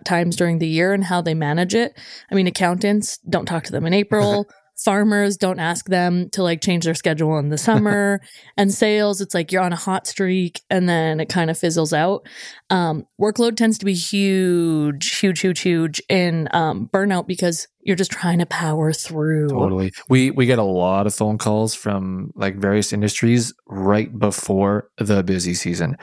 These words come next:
Speaker 2: which is great, right? So they're clearly learning and they're trying to, uh, improve upon previous <laughs> seasons or not have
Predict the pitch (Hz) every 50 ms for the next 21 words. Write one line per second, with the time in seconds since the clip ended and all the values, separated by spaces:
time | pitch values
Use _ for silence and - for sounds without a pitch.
0 | - - - 139 135 139 127 - - 190 170 110 - - - 101 104 110 - -
1 | - 113 107 107 104 - - 123 113 113 110 107 104 98 98 95 95 98 110 127
2 | 135 123 107 101 95 - - - 98 92 92 95 95 92 - - - 92 90 90
3 | - - - - - - - - - - - 98 98 - - - 104 104 101 104
4 | 90 - - - 95 92 92 92 - - 101 92 95 92 95 - - 113 110 113
5 | 107 113 120 117 110 95 92 98 98 92 107 98 - - 104 101 98 98 - -
6 | - - -